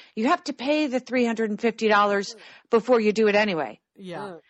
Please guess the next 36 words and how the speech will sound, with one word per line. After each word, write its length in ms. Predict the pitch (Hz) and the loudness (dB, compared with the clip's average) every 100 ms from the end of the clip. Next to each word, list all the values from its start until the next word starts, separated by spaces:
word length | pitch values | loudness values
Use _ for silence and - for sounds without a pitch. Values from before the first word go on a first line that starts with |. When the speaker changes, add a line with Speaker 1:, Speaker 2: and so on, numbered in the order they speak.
| - - - | -20 -20 -12
Speaker 1:
So, 460 | - 247 240 233 - | 0 2 4 0 0
um, 380 | 254 240 233 226 | 2 2 0 0
and 180 | 247 254 | 2 2
then 580 | 302 302 254 220 220 - - _ | 2 2 0 -2 -6 -10 -20 _
I 120 | - 240 | 0 0
decided 800 | 247 240 262 277 254 220 214 - _ _ - _ - | -2 -2 0 2 2 2 0 -6 _ _ -20 _ -4
I 120 | 220 | -2
didn't 240 | 220 262 254 | 0 0 2
know 160 | 247 247 - | 2 0 0
anything 420 | 262 277 254 233 | 0 0 -2 -4
about 320 | 202 214 240 | 0 2 4
it, 140 | 247 226 | 2 0
but 80 | 196 | -2
I 100 | 196 | 0
know 380 | 208 208 226 | 0 2 2
friends 520 | 220 - 233 247 226 - | 0 -2 0 0 -4 -6
who 180 | 214 | -4
have 260 | 196 185 - | -4 -4 -2
gotten 340 | 190 190 202 | 0 0 -2
off 500 | 196 226 220 202 - _ - - - | 2 2 2 0 -8 _ -20 -16 -6
and 180 | 208 202 | -4 -2
had 200 | 202 202 | -2 -2
their 100 | 190 | -4
ticket, 540 | 185 262 247 226 202 _ _ - - | -4 -6 -2 -2 -2 _ _ -16 -12
you've 260 | 202 190 | -10 -6
gotten, 420 | 233 214 202 196 - | 0 0 0 -8 -10
they've 260 | 196 208 190 | -2 -2 0
got 300 | 202 - 180 | -2 -2 -4
their 140 | 180 | -8
ticket 340 | - 233 262 | -8 -6 -6
reduced 840 | 196 190 151 247 262 202 208 - - - - - _ - | -4 -6 -2 0 0 0 -4 -12 -18 -20 -20 -20 _ 2
by 120 | 214 | 2
doing, 540 | 208 226 226 226 220 214 | 2 2 2 0 -4 -4
uh, 220 | 220 214 208 | 0 0 0
traffic 420 | - 277 294 - | -2 -2 -2 -8
court. 460 | - 190 185 196 | -4 0 2 0